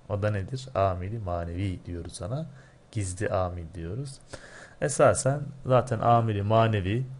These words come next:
müpteda ve haberi raf eder. Burada müptedayı raf eden amili manevidir. Amili manevi ayrıca nevasıb ve cevazımdan hali olan muzari raf eder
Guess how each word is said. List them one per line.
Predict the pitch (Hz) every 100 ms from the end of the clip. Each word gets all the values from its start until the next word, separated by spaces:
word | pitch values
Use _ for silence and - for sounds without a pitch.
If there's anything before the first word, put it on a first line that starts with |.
| 110
müpteda | 113 - 107 107 104
ve | 95
haberi | 92 90 92 85 85
raf | 104 -
eder. | 80 80 92 - -
Burada | - 90 87
müptedayı | 95 - 90 90 85
raf | 98 -
eden | 87 92 104 -
amili | 92 87 87 85
manevidir. | 85 85 82 85 87 78 123 - - - - - - - _ _ _ _ - - - - - - - - -
Amili | 143 143 123
manevi | 110 104 95 92 104
ayrıca | 127 113 92 87 120 151 - - - - - - -
nevasıb | 104 101 107 113 113 - 151 139 104
ve | 101 101 90
cevazımdan | 101 101 101 98 101 92 104 98 101 107 104 92
hali | - - 104 104 101 117 139 113
olan | 104 95 90
muzari | 87 90 95 98 104 101 98 101 127 127 104
raf | 117 -
eder | 107 92 85 -